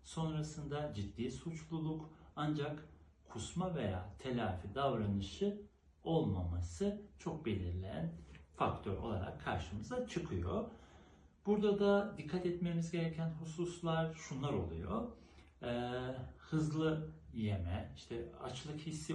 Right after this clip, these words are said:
olmamasına rağmen bir yemek yeme isteği ya da, e,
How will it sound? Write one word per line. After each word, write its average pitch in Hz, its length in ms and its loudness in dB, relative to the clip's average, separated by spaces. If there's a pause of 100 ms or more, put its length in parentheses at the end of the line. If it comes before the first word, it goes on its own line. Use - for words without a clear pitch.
olmamasına 151 840 0
rağmen 139 600 0 (240)
bir 120 60 -4
yemek 104 480 0
yeme - 240 -4
isteği 104 800 -2 (440)
ya 180 200 2
da, - 340 2 (420)
e, 117 100 -4